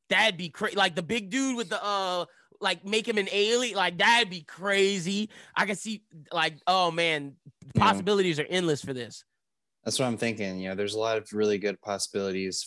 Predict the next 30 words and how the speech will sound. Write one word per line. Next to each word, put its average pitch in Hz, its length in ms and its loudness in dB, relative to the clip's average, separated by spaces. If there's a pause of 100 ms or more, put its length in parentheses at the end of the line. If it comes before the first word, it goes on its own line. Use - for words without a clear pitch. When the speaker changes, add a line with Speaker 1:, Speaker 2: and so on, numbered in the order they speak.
Speaker 2:
for 90 520 -4 (480)
all 101 140 -6
sorts 101 300 -4
of 82 60 -10
characters 90 640 -4
in 90 100 -12
this 87 140 -8
group. 87 380 -4 (640)
Um, 87 360 -4
so 90 280 -4
I 87 100 -2
think 95 340 -6
that 90 320 0
it's - 160 -8
a 110 80 -2
pretty 117 380 -2 (100)
solid 107 380 0
cast 101 500 -2
to 85 220 -4 (160)
be 143 80 -4
Speaker 1:
Mm-hmm. 165 40 -2
Speaker 2:
talking 95 280 -4
about 90 180 -4
right 87 180 -4
off 90 160 -6
the 85 60 -8
bat. 87 340 -4
And 95 140 -6
also 113 300 -2
thinking 101 480 -6